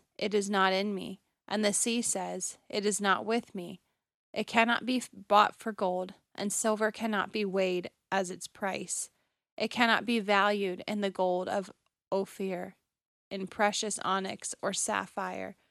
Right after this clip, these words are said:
Gold and glass cannot equal it, nor can it be exchanged for jewels of fine gold. No mention shall be made of coral or of crystal. The price of wisdom is above pearls.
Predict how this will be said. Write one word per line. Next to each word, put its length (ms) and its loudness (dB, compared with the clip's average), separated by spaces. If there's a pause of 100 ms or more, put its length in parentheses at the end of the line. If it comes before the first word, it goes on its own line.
(800)
Gold 340 6
and 160 0
glass 480 6
cannot 420 0
equal 360 -2
it, 200 -2 (440)
nor 260 4
can 160 -2
it 140 2
be 100 2
exchanged 500 0
for 160 -2
jewels 420 -2
of 120 -2
fine 320 -4
gold. 400 0 (680)
No 200 6
mention 480 2
shall 220 4
be 140 2
made 280 0
of 140 -2
coral 640 0
or 180 -4
of 140 -10
crystal. 640 -4 (380)
The 100 0
price 380 4
of 100 0
wisdom 600 0 (200)
is 200 -4
above 420 0
pearls. 640 0